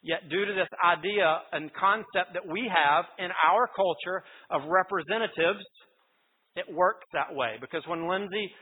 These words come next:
was accepted to Clemson, she became a member of Clemson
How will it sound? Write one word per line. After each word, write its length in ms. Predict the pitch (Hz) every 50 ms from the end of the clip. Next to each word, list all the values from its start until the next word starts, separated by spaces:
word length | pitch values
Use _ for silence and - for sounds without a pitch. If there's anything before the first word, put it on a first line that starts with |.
| - _ _ -
was 120 | 180 175
accepted 540 | 190 196 - - - 202 196 - 220 208 190
to 60 | 208
Clemson, 480 | 208 - 220 214 214 - - 165 151 147
she 160 | - - 208
became 460 | 202 185 202 - - 190 202 208 214
a 60 | 208 202
member 680 | 202 208 220 247 247 233 208 165 151 143 151 151 - - - - _ _ _ _ -
of 140 | 185 202 190 - -
Clemson 560 | - 233 233 226 233 - - 160 143 147 170